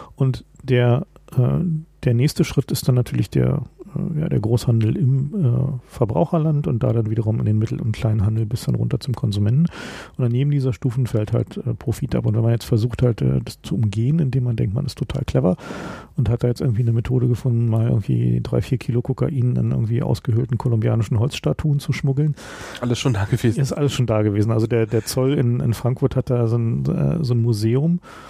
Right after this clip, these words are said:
Speaker 1: wo sie halt so die verschiedenen Schmuggeltricks haben. Und einige davon klappen natürlich so, äh, aber andere sind natürlich irgendwie schon lange da gewesen. Und interessant fand ich jetzt diese Geschichte, dass in den letzten zwei Jahren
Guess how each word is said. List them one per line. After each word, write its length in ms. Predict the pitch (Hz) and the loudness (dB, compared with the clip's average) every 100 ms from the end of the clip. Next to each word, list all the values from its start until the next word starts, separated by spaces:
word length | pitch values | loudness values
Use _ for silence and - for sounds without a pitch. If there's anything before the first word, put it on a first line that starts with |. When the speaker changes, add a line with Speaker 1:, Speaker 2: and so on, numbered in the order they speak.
| - - - | -20 -20 -4
Speaker 1:
wo 140 | 127 | 0
sie 140 | 127 113 | 2 2
halt 160 | 120 | 0
so 100 | - | 0
die 200 | 117 120 | 0 0
verschiedenen 440 | 113 135 113 123 120 | 2 0 2 2 0
Schmuggeltricks 800 | - 135 156 - 127 - - 226 | 0 0 0 2 0 0 -6 -8
haben. 440 | - 117 120 151 180 - - - - - - | -2 0 2 0 -2 -8 -20 -20 -20 -20 -6
Und 340 | 135 123 127 - | 0 0 0 -2
einige 280 | 135 147 139 | 0 2 2
davon 240 | - 131 | 0 0
klappen 260 | - 139 180 | 0 0 2
natürlich 460 | 127 - 131 156 | 2 2 2 2
so, 280 | - 190 - - | 0 0 -2 -2
äh, 20 | |
aber 540 | 135 135 139 135 127 - | 0 2 2 2 2 2
andere 320 | 127 135 123 | 2 2 2
sind 160 | 117 139 | 2 0
natürlich 340 | 113 135 104 | 0 0 2
irgendwie 320 | 139 120 127 | 2 2 0
schon 140 | 101 117 | 2 2
lange 200 | 117 110 | 2 2
da 200 | 107 110 | 2 2
gewesen. 260 | 110 107 | 2 2
Und 80 | 113 | 0
interessant 420 | 131 120 - 165 | 0 0 0 0
fand 160 | - 156 | 2 2
ich 40 | 139 | 2
jetzt 200 | 143 - | 0 0
diese 160 | 127 | 2
Geschichte, 320 | 123 147 - | 2 0 0
dass 140 | 131 135 | -2 0
in 80 | 123 | 2
den 60 | |
letzten 280 | 120 - 147 | 2 2 0
zwei 260 | - 131 127 | 0 0 2
Jahren 300 | 147 165 | 2 2